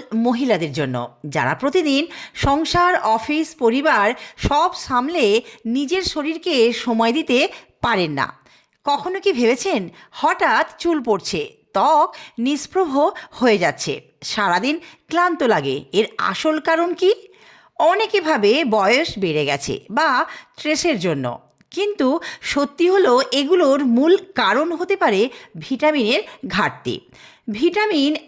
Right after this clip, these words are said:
এমন এক জাদুকরী উপাদান, যা শরীরের ছোট্ট ছোট্ট সব প্রক্রিয়াকে চালিয়ে রাখে, যেমন ত্বক, হাড়,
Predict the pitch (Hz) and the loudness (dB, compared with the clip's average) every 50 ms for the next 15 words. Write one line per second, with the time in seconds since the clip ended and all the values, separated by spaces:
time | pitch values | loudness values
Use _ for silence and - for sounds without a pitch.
0 | 214 220 233 247 294 339 370 339 - - 311 330 294 247 220 247 277 302 220 180 | 0 0 2 2 2 0 -2 -4 -2 0 2 4 4 4 4 2 0 -4 -4 -2
1 | 220 220 170 196 208 220 262 277 - 339 349 359 320 269 277 294 262 - 220 226 | 0 0 2 2 0 0 -2 -4 -2 0 0 0 0 0 -2 -4 -6 -6 -8 -6
2 | - - 302 359 349 320 240 185 165 190 262 330 - - - - - 180 185 285 | -2 0 0 2 2 2 2 2 0 -2 -4 -6 -10 -16 -20 -16 -12 -6 0 0
3 | 320 294 233 190 196 240 277 - - - - 254 277 349 359 370 294 226 240 277 | 2 2 2 2 2 0 -2 -4 -6 -6 -4 -2 0 0 2 4 4 4 4 4
4 | 320 - - - - _ - - - 381 381 - - 415 392 - 392 403 403 - | 0 -4 -10 -18 -14 _ -6 -2 -2 -2 -2 0 0 0 0 0 0 -2 -2 0
5 | - 262 233 247 254 - - 262 247 - - - 220 196 202 - 220 285 330 339 | 2 2 4 4 2 0 0 -2 -2 -2 -2 -2 -2 -2 -2 -2 -2 0 0 0
6 | 339 - 254 269 339 - - - - _ _ - - 302 262 240 220 196 175 156 | 0 0 0 0 0 0 -4 -12 -20 _ _ -2 0 0 2 2 2 2 2 0
7 | 147 143 - 151 104 76 - _ _ - 233 220 330 359 381 359 262 220 233 294 | 0 -2 -4 -6 -6 -8 -10 _ _ -10 -8 -4 -2 0 2 2 2 2 2 0
8 | 392 - - - - - - _ _ - 285 277 285 302 320 320 311 - 262 233 | -2 -6 -14 -20 -20 -20 -20 _ _ -2 0 2 4 2 2 0 -2 -8 -12 -8
9 | 233 247 254 247 262 269 285 294 | -4 -2 0 2 2 2 2 0